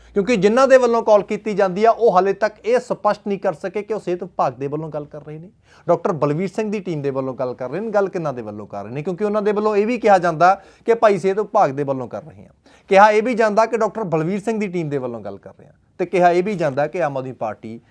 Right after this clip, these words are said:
ਦੀ ਟੀਮ ਦੇ ਵੱਲੋਂ ਗੱਲ ਕਰ ਰਹੇ ਹਾਂ। ਚਲੋ, ਡਾਕਟਰ ਬਲਵੀਰ ਸਿੰਘ ਦੀ ਟੀਮ ਤੇ ਆਮ ਆਦਮੀ ਦੀ ਟੀਮ ਤਾਂ ਇੱਕੋ ਜਿਹੀ ਹੋ ਗਈ, ਪਰ ਉਹਨਾਂ ਦੇ ਵੱਲੋਂ ਕਿਹਾ ਕੀ ਜਾਂਦਾ ਆ?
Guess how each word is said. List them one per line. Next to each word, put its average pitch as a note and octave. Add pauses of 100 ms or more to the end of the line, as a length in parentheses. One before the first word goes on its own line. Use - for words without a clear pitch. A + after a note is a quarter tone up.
(180)
ਦੀ D#3+
ਟੀਮ F3
ਦੇ C3+
ਵੱਲੋਂ A2
ਗੱਲ F#2+
ਕਰ F#2
ਰਹੇ F#2+
ਹਾਂ। A#2
ਚਲੋ, E3
ਡਾਕਟਰ F#3
ਬਲਵੀਰ F3
ਸਿੰਘ G#3+
ਦੀ A3+
ਟੀਮ G3
ਤੇ G3
ਆਮ F3
ਆਦਮੀ E3+
ਦੀ E3
ਟੀਮ C#3
ਤਾਂ D#3+ (420)
ਇੱਕੋ D#3+
ਜਿਹੀ G#2+
ਹੋ -
ਗਈ, - (540)
ਪਰ G#3+
ਉਹਨਾਂ A3+
ਦੇ B3+
ਵੱਲੋਂ B3
ਕਿਹਾ A3+
ਕੀ G3+
ਜਾਂਦਾ A#2
ਆ? -